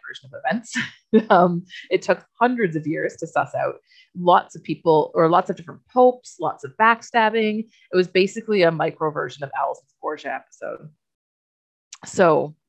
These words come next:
it, it's all the tiny islands, right? Like, there's just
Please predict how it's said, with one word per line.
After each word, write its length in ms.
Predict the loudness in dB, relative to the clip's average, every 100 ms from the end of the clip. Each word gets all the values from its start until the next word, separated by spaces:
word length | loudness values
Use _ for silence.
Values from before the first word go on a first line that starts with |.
| _
it, 180 | -6 -4 -4
it's 160 | -4 2
all 200 | 4 6
the 100 | 4
tiny 360 | 2 -2 -2 0
islands, 520 | 0 0 -6 -14 -10
right? 280 | -6 -6 -8 _ _ -10
Like, 140 | -8
there's 180 | -8 -4
just 180 | -4